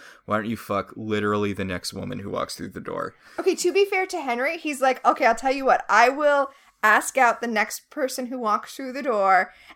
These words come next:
Speaker 2: and probably make a fool out of myself, but to make you happy and 'cause we're all just the right level of drunk, that is what I will do."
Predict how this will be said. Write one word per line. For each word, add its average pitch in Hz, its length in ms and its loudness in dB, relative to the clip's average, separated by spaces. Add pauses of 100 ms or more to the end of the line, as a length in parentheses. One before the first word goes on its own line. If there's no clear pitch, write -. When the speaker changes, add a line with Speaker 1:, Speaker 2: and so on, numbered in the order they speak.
Speaker 2:
and 226 300 2
probably 240 540 0
make 262 220 0
a 370 60 -8
fool 262 300 2
out 226 100 8
of 233 80 -2
myself, 226 480 0
but 214 180 -8
to 254 120 -10
make 208 200 -4
you 285 120 -8
happy 233 340 0
and 233 80 -8
'cause 226 140 -12
we're 208 120 2
all 226 240 8
just - 300 0
the 277 80 -6
right 262 180 4
level 269 280 0
of 277 100 -4
drunk, 226 420 -2
that 185 220 2
is 202 100 -8
what 202 120 -2
I 190 100 0
will 208 140 -4
do." 117 380 -8